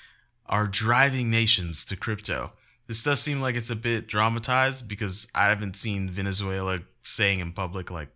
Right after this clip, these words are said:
"Yeah, we're gonna totally adopt Bitcoin because our money sucks." Uh, they, they're trying to tie the petro to their, I guess, national currency.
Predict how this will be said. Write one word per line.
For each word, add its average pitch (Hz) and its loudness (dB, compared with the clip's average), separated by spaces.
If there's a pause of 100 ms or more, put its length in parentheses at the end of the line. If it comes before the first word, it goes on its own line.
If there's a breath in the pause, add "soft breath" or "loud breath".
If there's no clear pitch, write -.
(140)
"Yeah, 76 -6
we're 76 -8
gonna 76 -10 (500 soft breath)
totally 85 -4
adopt 82 -4
Bitcoin 85 -4 (140)
because 82 -6
our 78 -4
money 82 -4
sucks." - -4 (880 soft breath)
Uh, 73 -6 (140)
they, 90 -6 (120)
they're 92 -2
trying 110 2
to 98 0
tie 98 0
the 85 -2
petro 127 -2 (320)
to 85 -6 (540)
their, 85 -2 (1800)
I 80 -8
guess, 90 -4
national 90 -2
currency. 98 -4